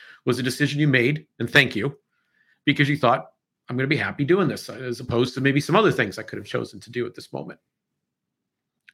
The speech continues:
And this, the golden rule, answers the question, happiness, so what? What do I care about the happiness of others?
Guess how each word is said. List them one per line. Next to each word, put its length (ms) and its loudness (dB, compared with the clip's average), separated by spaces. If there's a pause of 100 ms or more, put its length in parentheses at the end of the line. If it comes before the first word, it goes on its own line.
(180)
And 480 4 (460)
this, 600 2 (340)
the 60 -4
golden 280 4
rule, 380 2 (560)
answers 400 2
the 80 -6
question, 560 0 (680)
happiness, 720 2 (280)
so 300 0
what? 260 2
What 120 6
do 100 4
I 80 4
care 220 2
about 240 2
the 60 -8
happiness 460 0
of 100 -6
others? 440 -8